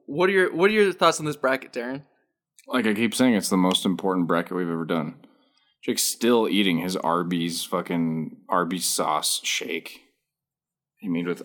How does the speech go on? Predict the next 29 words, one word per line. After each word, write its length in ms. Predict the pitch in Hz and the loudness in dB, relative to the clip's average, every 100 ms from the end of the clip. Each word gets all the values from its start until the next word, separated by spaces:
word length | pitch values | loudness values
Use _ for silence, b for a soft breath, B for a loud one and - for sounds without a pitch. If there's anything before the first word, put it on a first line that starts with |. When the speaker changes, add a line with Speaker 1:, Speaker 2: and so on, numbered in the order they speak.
| - | -2
Speaker 2:
ice 240 | 85 - | 0 -2
cubes 360 | - 107 92 87 | -2 -4 -2 -4
and 140 | 82 | -4
Arby's 380 | - 82 78 78 | -4 -4 -4 -6
sauce. 460 | - - - - - _ _ _ _ _ _ _ _ _ _ | -6 -8 -10 -12 -14 _ _ _ _ _ _ _ _ _ _
Speaker 1:
It's, 280 | 165 170 - | 0 2 4
uh, 340 | 180 165 151 139 | 8 8 8 6
it's 180 | 151 - | 2 -2
fifty 260 | - 202 220 | -2 -4 -4
percent 460 | 214 214 196 175 - _ | -2 2 2 0 -8 _
ice 180 | 139 143 | 0 0
cubes, 380 | - 143 135 - | 0 0 0 -4
fifty 240 | - 160 | -8 -10
percent 400 | 156 - 160 139 - _ - | -8 -2 -2 -2 -8 _ -4
horsey 320 | 147 143 123 | -2 0 -2
sauce, 640 | 113 117 113 117 - - - B B B | 0 2 2 2 -2 -6 -6 B B B
fifty 220 | - 151 | -4 -4
percent 320 | 151 147 151 | -2 0 0
mayo, 680 | 120 120 117 101 113 120 - _ _ _ _ _ _ _ _ _ - | 0 -2 0 0 0 -2 -6 _ _ _ _ _ _ _ _ _ -6
and 100 | 143 | 2
I, 160 | 151 151 - | 2 2 4
I'm 200 | 131 135 | 4 6
dipping 240 | 175 175 | 2 2
my 100 | 143 | 0
fries 400 | 127 127 127 131 | 2 4 4 2
in 80 | 107 | -6
it. 180 | 107 110 - _ _ _ _ _ _ _ _ _ _ _ _ _ _ - | -10 -16 -20 _ _ _ _ _ _ _ _ _ _ _ _ _ _ -10
Speaker 2:
All 80 | - | -2
right. 360 | 104 85 78 80 | 2 2 0 -4